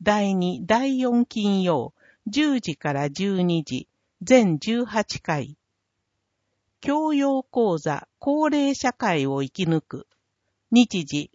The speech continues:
五月二十日から三月三日の原則、第一、第三月曜、十時から十二時。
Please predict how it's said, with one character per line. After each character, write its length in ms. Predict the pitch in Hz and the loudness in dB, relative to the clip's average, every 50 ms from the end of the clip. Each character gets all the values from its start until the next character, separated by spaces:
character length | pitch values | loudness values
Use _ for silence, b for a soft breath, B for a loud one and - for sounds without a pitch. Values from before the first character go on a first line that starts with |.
| _ - | _ -4
五 140 | - 294 294 | -2 -2 0
月 280 | - 277 262 - 190 | 0 -2 -2 -2 -4
二 200 | 170 156 170 170 | -2 -2 -2 -4
十 120 | - - - | -4 -8 -12
日 200 | - - 196 - | -8 -8 -6 -4
か 160 | - 180 165 | -2 -2 0
ら 180 | 160 151 160 - | 0 0 0 -2
三 380 | - - 277 294 294 285 269 | -4 -2 0 2 4 4 4
月 300 | 233 180 160 - - 151 | 2 0 -2 -2 -2 0
三 180 | 151 156 151 147 - _ _ | 0 2 0 0 -4 _ _
日 140 | - 170 165 | -4 -2 0
の 240 | 160 151 147 156 151 | 0 0 -2 -2 -2
原 220 | - 180 202 214 202 | 0 0 0 0 -2
則、 500 | - - 180 165 _ - 151 151 165 - _ _ _ _ _ _ _ 196 | -2 -4 -6 -6 _ -6 -8 -8 -8 -10 _ _ _ _ _ _ _ 0
第 380 | 202 226 226 214 214 208 202 | 2 4 4 4 2 -2 -6
一、 340 | 196 - - 180 170 160 165 | -8 -8 -4 -4 -4 -4 -2
第 280 | 170 208 220 254 294 277 | 0 0 0 0 0 -4
三 340 | - - 269 254 247 240 233 | -4 -2 0 2 4 4 4
月 320 | 208 196 196 - - 180 | 2 0 0 -2 -4 -4
曜、 360 | 180 165 151 127 117 131 - _ b b b b b b - | -2 -2 -2 -2 -2 -6 -10 _ b b b b b b -8
十 320 | 202 277 302 311 285 262 | -4 -2 0 0 0 -2
時 160 | - 180 170 | -2 -6 -8
か 160 | - - 156 | -6 -6 -4
ら 180 | 135 139 139 139 | -2 -2 -2 -2
十 300 | 139 - 185 190 190 180 | -4 -4 -4 -2 0 0
二 240 | 175 175 165 160 139 | 2 2 2 0 -2
時。 240 | - - 143 - | -4 -10 -12 -12